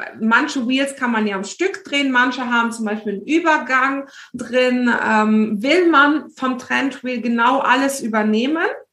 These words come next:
Weil das ist ja auch immer so eine Frage. Äh, man kann zum Beispiel, wenn man jetzt ein Trend Reel hat, also ein Audio, wo zum Beispiel am Anfang sehr langsam,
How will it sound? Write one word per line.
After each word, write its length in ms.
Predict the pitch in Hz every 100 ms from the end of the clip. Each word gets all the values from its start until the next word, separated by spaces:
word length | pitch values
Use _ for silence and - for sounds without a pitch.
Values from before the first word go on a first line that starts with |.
| - - -
Weil 100 | 233
das 160 | 247
ist 140 | 294 285
ja 220 | 240 277
auch 80 | 285
immer 260 | 262 247
so 80 | 226
eine 140 | 233 220
Frage. 680 | - 226 233 240 202 240 - - - -
Äh, 300 | 226 226 220
man 220 | 226 240
kann 380 | - 269 359 -
zum 160 | 269
Beispiel, 340 | 247 240 247 226
wenn 140 | 240
man 160 | 226 226
jetzt 200 | 220 -
ein 80 | 214
Trend 440 | 226 240 269 -
Reel 260 | 247 247 240
hat, 240 | 240 247
also 220 | 208 208
ein 80 | 208
Audio, 680 | - 220 254 220 247 240 - - -
wo 80 |
zum 160 | 214 220
Beispiel 180 | 214 208
am 80 | 214
Anfang 320 | 226 220 214
sehr 180 | 202 202
langsam, 760 | 214 294 359 302 285 302 302